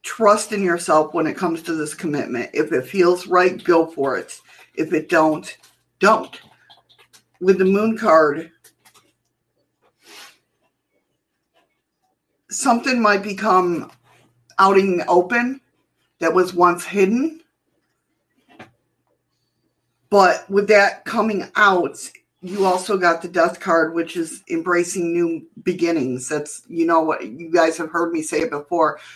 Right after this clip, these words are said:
When the Death card comes up, it's like the, the negative garbage man. He comes and sweeps all the negative out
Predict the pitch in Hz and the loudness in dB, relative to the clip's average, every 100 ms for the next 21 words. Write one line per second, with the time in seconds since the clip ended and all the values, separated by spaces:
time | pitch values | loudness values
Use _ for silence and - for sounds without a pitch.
0 | - - 165 165 170 170 - 190 165 170 | -20 -6 -2 0 0 0 0 0 0 -2
1 | 165 160 170 156 156 - 156 156 151 131 | -6 0 2 2 -2 -6 -4 -4 -4 -6
2 | - - - _ _ 156 151 165 165 170 | -6 -16 -20 _ _ -4 0 2 2 2
3 | 165 156 - - 156 160 160 156 139 131 | 2 2 0 -4 0 2 0 -6 -8 -6
4 | 131 156 139 - 156 156 151 147 - 180 | -4 -6 -6 -2 -2 -2 -4 -8 -6 -6
5 | 190 - 160 156 143 160 160 151 147 127 | -6 0 0 2 -2 -2 -2 -2 -4 -2
6 | 165 156 - - - | 2 2 0 -8 -18